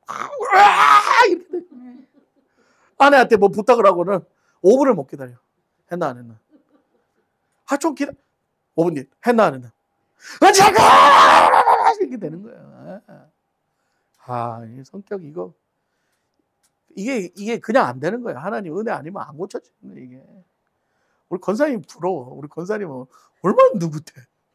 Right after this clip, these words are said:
뭐라 하기나 말기나. 그냥 딱. 그냥 가요. 나는 내가 알아서 할 테니까. <laughs>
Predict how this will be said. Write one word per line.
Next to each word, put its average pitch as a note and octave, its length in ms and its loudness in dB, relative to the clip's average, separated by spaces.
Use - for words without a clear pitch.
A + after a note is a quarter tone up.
뭐라 C3 300 -8
하기나 C#3+ 380 -10
말기나. C#3 400 -18
그냥 D3+ 420 -16
딱. F#3+ 200 -12
그냥 A3+ 280 -4
가요. G4+ 520 6
나는 A3 280 2
내가 G#3 260 6
알아서 - 240 4
할 G4+ 80 4
테니까. - 360 2
<laughs> - 180 -8